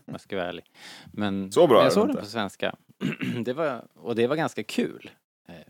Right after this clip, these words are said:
Speaker 1: att se den på svenska, ska jag säga. Vi hade ju, man var ju van på något sätt redan, eftersom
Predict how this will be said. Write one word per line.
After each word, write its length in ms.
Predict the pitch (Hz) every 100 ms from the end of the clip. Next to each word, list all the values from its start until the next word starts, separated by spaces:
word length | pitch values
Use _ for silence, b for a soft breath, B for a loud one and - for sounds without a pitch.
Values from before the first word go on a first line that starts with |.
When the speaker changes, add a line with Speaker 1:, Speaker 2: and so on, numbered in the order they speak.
| _
Speaker 1:
att 60 |
se 120 | - 82
den 140 | 87
på 60 | -
svenska, 400 | 82 80 - - _
ska 180 | - -
jag 80 |
säga. 200 | - - - _ _
Vi 160 | 113 117
hade 200 | 123 127
ju, 380 | 123 117 113 104
man 260 | 113 117
var 100 | 117
ju 80 | 123
van 540 | 113 120 170 120 98
på 100 | -
något 100 | 95
sätt 160 | 90 90
redan, 340 | 95 90 90
eftersom 500 | - - - 92 87